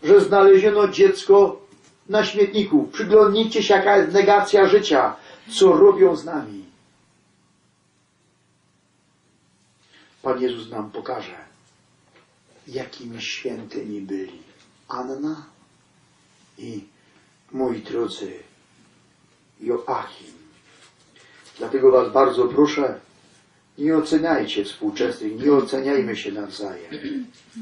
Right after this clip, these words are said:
Skąd wy znacie, kto w jakich warunkach się kleił, czyli przychodził na świat?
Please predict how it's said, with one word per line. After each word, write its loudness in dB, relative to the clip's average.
Skąd -8
wy -12
znacie, -14
kto -8
w -10
jakich -14
warunkach -10
się -16
kleił, -18
czyli -18
przychodził -10
na -14
świat? -20